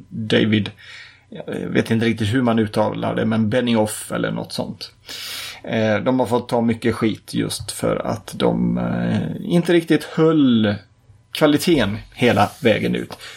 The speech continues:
Samtidigt som det naturligtvis finns de som är väldigt nöjda med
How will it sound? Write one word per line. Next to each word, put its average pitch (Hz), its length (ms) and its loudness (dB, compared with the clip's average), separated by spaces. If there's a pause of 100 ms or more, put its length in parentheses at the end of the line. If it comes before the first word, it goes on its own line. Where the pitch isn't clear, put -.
(140)
Samtidigt 165 760 2
som 160 200 2
det 143 80 4
naturligtvis 131 580 2
finns 123 320 2
de 113 220 -4
som 254 300 2
är - 260 -4 (460)
väldigt 107 460 2
nöjda 131 500 4
med 107 400 0